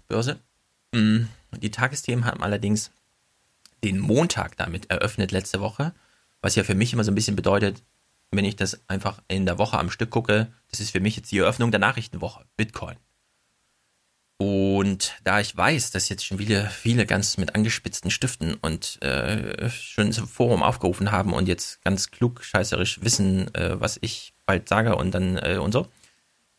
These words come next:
Herzliche Einladung dazu, alle Kommentare willkommen, vor allem Audio und so weiter. Mir geht's aber jetzt weniger,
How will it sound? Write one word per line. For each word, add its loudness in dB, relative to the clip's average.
Herzliche 2
Einladung 2
dazu, 0
alle 2
Kommentare 0
willkommen, 0
vor -2
allem 0
Audio 2
und -2
so -6
weiter. -2
Mir 4
geht's 0
aber 2
jetzt -4
weniger, 2